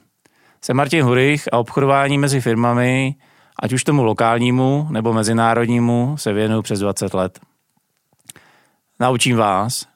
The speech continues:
jak najít nejrychlejší cestu k lidem, kteří budou rozhodovat o nákupu právě té vaší služby nebo právě toho vašeho produktu. A věřte, že jeden kontakt ve firmě vám vážně nestačí.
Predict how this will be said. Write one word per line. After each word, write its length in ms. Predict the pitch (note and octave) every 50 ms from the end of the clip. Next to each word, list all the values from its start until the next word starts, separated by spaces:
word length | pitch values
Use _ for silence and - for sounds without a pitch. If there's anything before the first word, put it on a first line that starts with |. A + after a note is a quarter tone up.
| _ _
jak 220 | - A2+ A#2 - -
najít 260 | C3 C3 C3 B2 A2
nejrychlejší 520 | A#2+ B2 C3+ C#3 - - D#3+ C#3+ - F3 C3+
cestu 260 | D#3 D3+ - F3+ D3+
k 60 | -
lidem, 480 | B2+ A#2+ A2 G#2+ A2 A2 A#2+ B2+ C3 C3+ -
kteří 360 | - _ A2+ A#2 A2 A2+ B2
budou 320 | A2+ B2+ B2+ C3+ B2+ A#2+
rozhodovat 500 | A#2 A#2 A2 A#2 B2+ C3 C3 C3 B2+ B2+
o 60 | A#2 A2+
nákupu 400 | A#2+ A#2+ A#2+ - A#2 A2 - A2+
právě 360 | - A#2 A#2 A#2+ A#2 B2 A#2
té 320 | - A2 G2+ F#2+ F2+ F#2 F#2+
vaší 280 | - G2+ G2 - B2+
služby 560 | A#2 - C#3 C3 B2+ B2+ D3 D3 D3+ D#3+ E3+ - _ _ - _ _ _ _ _ _ _
nebo 220 | G#2+ G#2 G#2 A2
právě 340 | G#2 - A2 G#2+ G#2+ A2 G#2
toho 260 | - A2+ G2+ G2+ G2+
vašeho 320 | G2 G2+ F#2 - A2 G2+ F#2
produktu. 600 | - G2 G#2 G#2 A2 G#2+ - - G2+ F#2 F#2 - _ _ _ - _ _ _ _ _ _ _
A 100 | - -
věřte, 680 | F#2+ A2+ B2+ C3 - - - G#2+ G2+ G2 G#2+ B2 C#3+ D#3
že 180 | E3 B2 A2 G#2+
jeden 240 | A2 A2+ A#2 A#2+ A2
kontakt 320 | A#2+ A#2 A2 A#2+ A2 F#2+
ve 100 | G2+ G2
firmě 580 | - A#2+ G2+ G2+ G#2 G#2+ G#2 G2+ G2+ G2+ G#2+ A2
vám 220 | A2 G2 F#2 F#2
vážně 340 | F#2 G2 G2 F#2+ F2+ G2 G2
nestačí. 580 | F#2+ F2+ F2+ - A2 G2+ - - G2 F2 A2